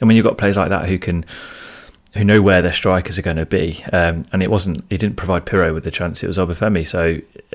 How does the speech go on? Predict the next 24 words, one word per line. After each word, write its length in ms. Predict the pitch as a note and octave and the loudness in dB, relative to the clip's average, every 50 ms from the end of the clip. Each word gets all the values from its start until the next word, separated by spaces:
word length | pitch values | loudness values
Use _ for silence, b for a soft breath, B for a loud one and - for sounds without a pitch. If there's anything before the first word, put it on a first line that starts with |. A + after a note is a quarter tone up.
| - - - - | -14 -14 -12 -10
he, 80 | - - - - F#2 | -8 -6 -6 -4 -4
he, 180 | - F#2 G2 - - G2 | -4 -2 -4 -2 -2 -4
he's 120 | F2 F2 - | -4 -4 -2
such 220 | - A2+ - - | -2 -2 0 0
a, 100 | F#2 F2 | 0 0
he's 140 | - F#2+ - | -2 -2 -4
such 180 | B2+ - - | -4 -2 0
an 140 | G2 F2+ - - | 0 -2 -2 -2
important 480 | F#2 F2+ E2+ - - F#2+ - E2+ E2 | -4 -4 -4 -2 -4 -4 -4 -4 -4
player 240 | - F#2 F2+ F2 E2+ | -2 0 0 0 -2
for 120 | - - | -4 -6
Swansea, 380 | - - F2 D#2 D2+ C#2+ - D#2 | -8 -6 -6 -6 -6 -6 -6 -6
and 100 | D#2 D#2 | -6 -6
I 40 | D2 | -6
think, 320 | - G2+ E2+ D2+ - - - - - | -6 -6 -6 -6 -8 -14 -14 -10 -8
as 100 | F2 D#2+ | -6 -6
I 280 | - - F#2 D#2+ D#2 | -4 -4 -4 -4 -4
say, 20 | D#2 - _ _ _ - _ _ - | -6 -12 _ _ _ -20 _ _ -4
taking 260 | - G2+ F2 - E2+ | -2 -2 -2 -2 -2
him 120 | E2 E2 | -2 -2
out 160 | E2 D#2 - - | -2 -4 -4 -6
of 80 | D2+ | -8
the 40 | - | -8
team, 280 | - D#2+ D#2 D2+ D2+ | -8 -6 -6 -8 -8